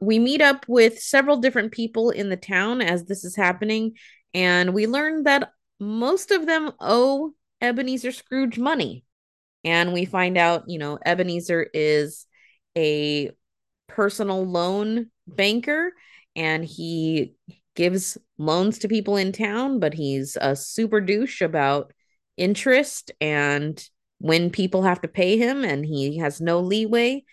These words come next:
and doesn't give a fuck that it's Christmas, even though everyone else is, like, hella broke 'cause it's Christmas.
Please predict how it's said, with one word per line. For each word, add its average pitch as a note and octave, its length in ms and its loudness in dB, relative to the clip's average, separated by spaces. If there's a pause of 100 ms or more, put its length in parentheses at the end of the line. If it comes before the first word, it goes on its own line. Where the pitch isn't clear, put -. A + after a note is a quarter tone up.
(420)
and D#3 720 -2 (160)
doesn't G#3+ 300 4
give B3 140 4
a C4 80 2
fuck C4+ 300 2
that A#3+ 120 2
it's A3 160 -2
Christmas, E3+ 640 -2
even E3 180 -4
though D#3+ 160 0
everyone E3+ 380 0
else E3+ 300 -4
is, D3+ 180 -4
like, C#3 260 0 (380)
hella F3+ 460 2
broke F#3+ 420 2
'cause D3 260 -2
it's D#3 220 -6
Christmas. C#3 720 -4